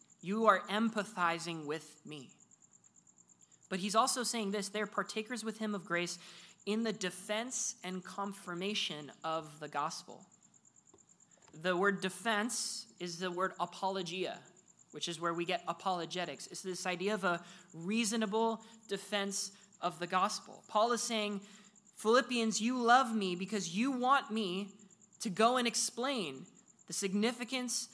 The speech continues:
and importance of the gospel against the values and worldviews of this world. You want me free to explain to other people why the gospel is the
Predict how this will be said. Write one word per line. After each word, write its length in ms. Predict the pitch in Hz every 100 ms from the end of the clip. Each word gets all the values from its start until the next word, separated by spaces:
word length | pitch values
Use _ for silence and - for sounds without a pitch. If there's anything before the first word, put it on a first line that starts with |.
| -
and 100 | 190
importance 500 | 196 196 233 226 233
of 120 | 220 180
the 60 |
gospel 600 | 185 196 233 - 165 170 - - - -
against 840 | 214 160 208 240 233 196 - - - _ _ _ - 170
the 80 |
values 560 | 180 190 190 185 185 175
and 100 | 175
worldviews 460 | 160 175 160 160 151
of 100 | 147
this 180 | 156
world. 440 | 175 190 127 98 - - _ - _ _ -
You 200 | 190 262
want 280 | 233 277 254
me 120 | 247
free 400 | - 254 254 226
to 240 | - 214
explain 500 | 190 - - 240 277
to 120 | 240 226
other 180 | 233
people 300 | 233 226 214
why 140 | 196 202
the 100 | 190
gospel 560 | 202 214 240 - 262
is 180 | 247 208
the 200 | 175 190